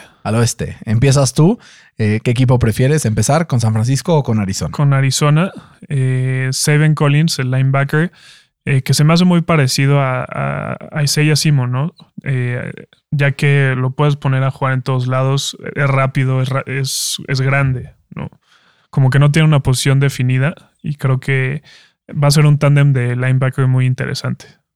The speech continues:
Speaker 1: Vamos a ver cómo les va también con J J Watt ahí. Yo en ese equipo te diría que también keep an eye open por Rond-, Rondale Moore, wide receiver de Purdue.
Speaker 2: Ujú.
Speaker 1: También puede ser un receptor que,
Speaker 2: Pero
Speaker 1: igual
Speaker 2: es que
Speaker 1: que su
Speaker 2: tienen demasiados receptores
Speaker 1: están
Speaker 2: estos, güey.
Speaker 1: stacked, güey.
Speaker 2: Sí.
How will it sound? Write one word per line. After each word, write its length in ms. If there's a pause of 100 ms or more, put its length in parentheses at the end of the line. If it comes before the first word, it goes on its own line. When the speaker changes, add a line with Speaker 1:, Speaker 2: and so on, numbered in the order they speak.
(360)
Speaker 1:
Vamos 240
a 60
ver 100
cómo 200
les 160
va 80
también 260
con 160
J 140
J 140
Watt 220
ahí. 220 (800)
Yo 420 (380)
en 160
ese 160
equipo 320
te 80
diría 340
que 100
también 460
keep 260
an 140
eye 140
open 360
por 240
Rond-, 320
Rondale 320
Moore, 280
wide 120
receiver 320
de 100
Purdue. 480 (120)
Speaker 2:
Ujú. 240
Speaker 1:
También 400
puede 160
ser 120
un 60
receptor 420
que, 240
Speaker 2:
Pero 100 (340)
Speaker 1:
igual 220
Speaker 2:
es 40
que 80
Speaker 1:
que 40
su 80
Speaker 2:
tienen 160
demasiados 640
receptores 500
Speaker 1:
están 180
Speaker 2:
estos, 140
güey. 140
Speaker 1:
stacked, 160
güey. 200
Speaker 2:
Sí. 160